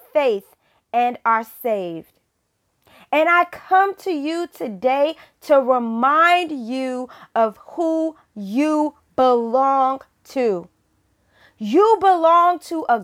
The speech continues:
God who is faithful and who is just and who will do everything he promised that he will do in your life.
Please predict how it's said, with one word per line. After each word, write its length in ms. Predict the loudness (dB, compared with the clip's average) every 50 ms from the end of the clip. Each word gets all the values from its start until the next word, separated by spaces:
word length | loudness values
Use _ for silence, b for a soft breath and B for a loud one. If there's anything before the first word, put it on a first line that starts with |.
| -6 -4
God 540 | 0 0 2 2 2 2 2 0 0 -2 -6 _ _ _ _ _
who 340 | -16 -8 -6 -4 -4 -4 -2
is 220 | -2 -4 -4 -4 -8 -20 _ _ _ -16 _ 2
faithful 760 | 4 4 4 2 -2 -12 _ _ -8 -8 -8 -8 -8 -12 _ _ _ _ _ _ -4
and 200 | -2 -2 -2 -4
who 320 | -6 -6 -4 -4 -4 -4 -2
is 220 | -2 -2 -2 -4
just 680 | -14 -18 -12 -6 -2 0 0 0 0 -2 -6 -14 -20 _ _ _ _ _ b b b b b b
and 240 | b 0 0 0 -2
who 320 | -4 -4 0 2 4 2 2
will 260 | 0 -2 -4 -4 -6
do 560 | -8 -8 -6 -4 -4 -4 -2 -4 -6 -8 -10 b b b b b _ _ _ 2
everything 800 | 4 4 4 4 2 -2 -10 -10 -12 _ -6 -6 -6 -4 -6
he 240 | -8 -14 -16 -16 -16
promised 640 | -16 _ _ -6 -4 -2 -2 -2 -4 -6 -10 -12 _ _ _ _ -6
that 160 | -4 -4 -4 -6 -10 -10
he 140 | -10 -10
will 240 | -8 -8 -8 -8 -8
do 400 | -8 -8 -6 -6 -4 -4 -6 -8 b b b b -2
in 260 | 0 0 0 0 2
your 220 | 2 2 2 2 0
life. 420 | 0 0 2 0 0 -4 -8 _